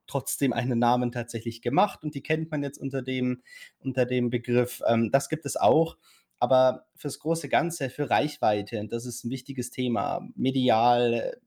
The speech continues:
in den Foren, in den, in den Communities, man, man braucht was, auf, ja, mit dem man sich, äh, einkleiden kann, mit dem man sich zeigen kann.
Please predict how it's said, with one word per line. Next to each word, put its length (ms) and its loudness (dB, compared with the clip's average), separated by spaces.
in 160 -2
den 140 0
Foren, 500 2
in 140 -2
den, 400 0
in 100 2
den 120 2
Communities, 840 0
man, 380 0
man 240 -2
braucht 460 2
was, 420 2
auf, 200 -8
ja, 200 4
mit 180 -4
dem 120 0
man 140 0
sich, 300 -6
äh, 140 0
einkleiden 560 0
kann, 200 -4
mit 140 -6
dem 120 -4
man 120 -2
sich 160 -8
zeigen 320 0
kann. 340 -8